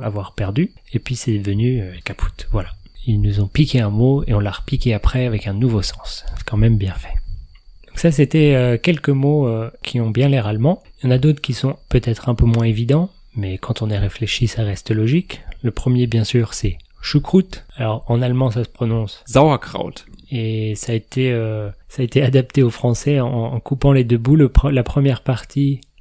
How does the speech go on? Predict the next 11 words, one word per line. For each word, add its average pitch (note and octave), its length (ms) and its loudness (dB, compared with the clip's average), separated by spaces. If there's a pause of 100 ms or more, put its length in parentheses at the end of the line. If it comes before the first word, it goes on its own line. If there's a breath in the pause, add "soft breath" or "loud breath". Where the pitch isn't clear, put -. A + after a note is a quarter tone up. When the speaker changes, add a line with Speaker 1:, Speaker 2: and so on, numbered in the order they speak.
Speaker 2:
Sauer. B2+ 380 -6 (280)
Speaker 1:
qui - 120 -6
ressemble, B2 600 0
euh, G2+ 280 -6 (280)
bon, A2+ 80 -6
qui C#3+ 120 -2
ressemble C#3 260 0
pas B2+ 100 2
trop - 340 -4
à G#2+ 240 -2
chou, E3 340 0